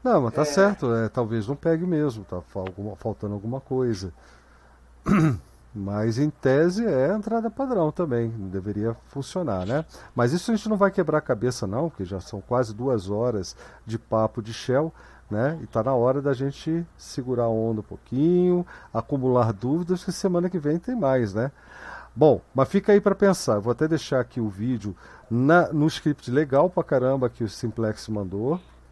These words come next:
Speaker 1: Deixa eu botar o Nano aqui, ó. Vão pensando aí numa forma de fazer dele, de, dele receber também pela entrada padrão os dados, né? O que que tá faltando.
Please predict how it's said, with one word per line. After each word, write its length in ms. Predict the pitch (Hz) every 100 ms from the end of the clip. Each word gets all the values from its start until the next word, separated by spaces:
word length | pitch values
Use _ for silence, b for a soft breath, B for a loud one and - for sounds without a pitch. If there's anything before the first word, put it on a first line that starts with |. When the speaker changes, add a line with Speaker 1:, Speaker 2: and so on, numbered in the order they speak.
| 104
Speaker 1:
Deixa 200 | 98 107
eu 60 |
botar 220 | 101 -
o 100 | 104
Nano 300 | 98 98 90
aqui, 260 | 87 - 156
ó. 160 | 120 80 B B B B B
Vão 240 | 104 160 202
pensando 680 | - 165 143 - 113 110
aí 280 | 131 120 151 - B B
numa 200 | 151 190
forma 340 | - 156 170
de 80 | 165
fazer 360 | - 196 175 190
dele, 340 | 214 220 214
de, 220 | 170 170
dele 200 | 139 175
receber 460 | 180 - 196 139 196
também 320 | - 123 131
pela 220 | 127 120
entrada 360 | 113 117 113 107
padrão 440 | - 107 101 110
os 120 | 101
dados, 540 | - 92 110 165 131 87
né? 100 | 117
O 60 |
que 160 | 147 151
que 80 | -
tá 140 | 139
faltando. 840 | - 113 95 - 104 143 160 165